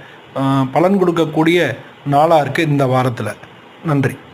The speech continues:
அன்புள்ளம் கொண்ட மீனராசி அன்பர்களே,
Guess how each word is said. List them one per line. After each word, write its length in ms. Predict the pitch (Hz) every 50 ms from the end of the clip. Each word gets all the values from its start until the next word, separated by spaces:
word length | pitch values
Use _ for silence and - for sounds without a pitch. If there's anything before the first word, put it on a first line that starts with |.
| - - - - - - - - - - - - - _ _ _ _ _ _ _ _ _ _ - - - - - - - - -
அன்புள்ளம் 440 | - 185 190 185 180 185 185 180 165
கொண்ட 280 | 160 160 170 170 175 160
மீனராசி 540 | 165 180 196 196 196 170 160 147 147 147
அன்பர்களே, 440 | 139 131 131 127 123 113 110 117 104